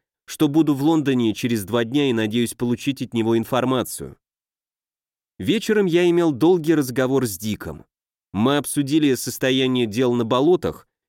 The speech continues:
и я рассказал ему о своей задумке, касающейся Нокл-Текрора, и признался, что намерен попытаться купить всю гору целиком, начиная от того места, где песчаный полуостров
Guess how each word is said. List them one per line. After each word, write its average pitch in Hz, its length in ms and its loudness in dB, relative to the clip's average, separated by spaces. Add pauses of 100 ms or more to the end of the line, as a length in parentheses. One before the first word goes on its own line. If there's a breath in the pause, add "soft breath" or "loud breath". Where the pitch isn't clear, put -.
(160)
и 123 80 2
я 143 220 4
рассказал 147 540 0
ему 131 160 2
о 127 60 0
своей 127 300 0
задумке, 127 640 0
касающейся 104 1000 -2
Нокл-Текрора, 117 1000 -2 (500)
и 226 100 -2
признался, 185 640 0
что - 180 -6
намерен 135 440 0
попытаться 127 580 -2
купить 127 380 -4
всю 156 240 0
гору 135 320 2
целиком, 117 640 -2 (340)
начиная 127 640 0
от - 100 -8
того 131 240 0
места, 135 380 0
где 95 220 -2
песчаный 117 500 -2
полуостров 127 720 -2